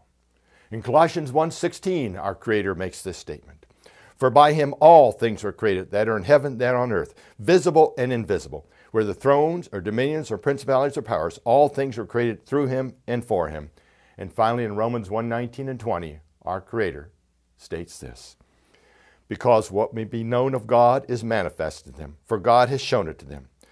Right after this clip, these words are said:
For since the creation of the world, his invisible attributes are clearly seen, being understood by the things that are made, even his eternal power and Godhead, so that they are without excuse." There is no excuse, folks. We were made in the image and likeness of God, and we are not animals.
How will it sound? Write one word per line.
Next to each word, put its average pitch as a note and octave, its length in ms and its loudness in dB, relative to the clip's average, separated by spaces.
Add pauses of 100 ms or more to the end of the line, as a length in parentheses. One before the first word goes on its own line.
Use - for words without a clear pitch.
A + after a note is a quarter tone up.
(260)
For C3 140 0
since C3+ 300 -4
the A#2+ 80 -10
creation C3 440 0
of C#3 40 -8
the C3 80 -2
world, G2 320 2
his G#2 160 -8
invisible A#2 520 -4
attributes A#2 540 -4
are F2 80 -6
clearly A#2 380 -2
seen, D#2 460 -10 (460)
being C#3 200 -2
understood C#3 640 0
by G#2 140 -2
the F#2 120 -10
things A#2+ 340 -4
that B2 140 -2
are B2+ 80 0
made, D#2+ 440 -6
even A#2+ 220 -4
his A#2 140 -6
eternal A#2 320 -6
power B2+ 360 2
and B2 120 -10
Godhead, E2 460 0 (380)
so G2 160 -10
that E2+ 180 -14
they F#2 400 -6
are G2 100 -16
without E2+ 340 -12
excuse." - 540 -20 (1120)
There F#2 120 -10
is G2+ 140 -6
no A#2 120 -6
excuse, F#2+ 360 -12
folks. - 380 -20 (880)
We A2+ 120 -6
were A#2 120 0
made A2+ 260 0
in F#2 120 -10
the - 100 -16
image G2 260 -10
and G2 120 -12
likeness F#2+ 360 -12
of G2+ 120 -12
God, D#2 300 -10
and D#2+ 80 -18
we D#2 120 -14
are D#2+ 80 -16
not D#2+ 240 -16
animals. C#2 540 -20